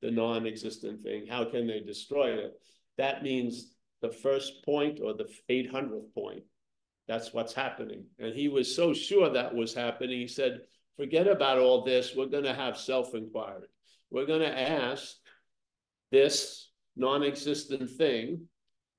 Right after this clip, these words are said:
who is it? And we're gonna ask it from the non-existent thing."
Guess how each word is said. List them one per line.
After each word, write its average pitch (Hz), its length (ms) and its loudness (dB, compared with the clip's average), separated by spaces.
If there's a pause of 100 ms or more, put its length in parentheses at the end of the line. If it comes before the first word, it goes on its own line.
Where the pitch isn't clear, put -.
who 160 180 8
is 156 200 6
it? - 340 2 (340)
And 127 140 2
we're 143 100 8
gonna 147 200 4
ask 151 500 0
it 143 200 4
from 208 420 6
the 135 80 8
non-existent 113 960 -4
thing." 107 220 -10